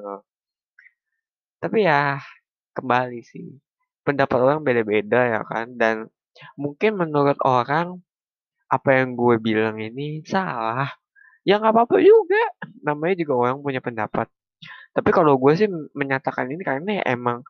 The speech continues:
sebenarnya sekarang tuh banyak kesempatan. Cuman ya orang nggak mau, antara nggak mau lihat atau emang ya terpakunya sama satu jalan yang menuju stabil aja, yaitu P N S, yaitu U M R, ya nggak apa-apa juga. Toh semua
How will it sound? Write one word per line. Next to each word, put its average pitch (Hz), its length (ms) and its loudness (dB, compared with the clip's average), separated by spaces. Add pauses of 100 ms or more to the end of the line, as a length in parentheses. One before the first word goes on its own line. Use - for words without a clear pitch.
(440)
sebenarnya 143 560 -2
sekarang 127 360 -2
tuh 240 120 2
banyak 117 320 0
kesempatan. 131 840 -2
Cuman 165 320 -2 (680)
ya 123 160 4
orang 190 280 2
nggak 151 120 2
mau, 135 200 4
antara 147 400 2
nggak 143 180 4
mau 147 180 2
lihat 143 360 0
atau 156 160 0
emang 180 280 2 (420)
ya 160 160 0
terpakunya 160 580 -2
sama 175 300 -2
satu 156 260 -6
jalan 143 320 0
yang 143 160 -6
menuju 139 320 -8
stabil 120 400 -2
aja, 123 560 -2 (320)
yaitu 110 240 2
P - 80 -4
N 107 300 -2
S, 131 340 2
yaitu 110 320 2
U 127 160 4
M 104 300 0
R, 123 320 2
ya 123 180 0
nggak 135 140 -2
apa-apa 214 260 0
juga. 294 400 0 (760)
Toh 254 80 2
semua 185 400 2